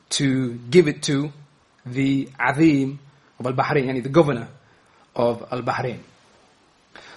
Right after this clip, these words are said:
فدفعه عظيم البحرين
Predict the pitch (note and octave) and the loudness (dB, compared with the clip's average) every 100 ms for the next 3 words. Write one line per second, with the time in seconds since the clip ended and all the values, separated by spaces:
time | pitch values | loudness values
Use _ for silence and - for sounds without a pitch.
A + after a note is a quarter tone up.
0 | - C#3 C#3 E3+ C#3+ D3+ D3+ D3+ D3+ - | -8 -2 2 2 4 2 0 -2 -6 -14
1 | _ _ _ _ _ G#2 C3+ E3+ D#3+ C#3+ | _ _ _ _ _ -6 0 2 2 0
2 | C#3+ C#3 C#3+ C#3+ | 0 0 0 0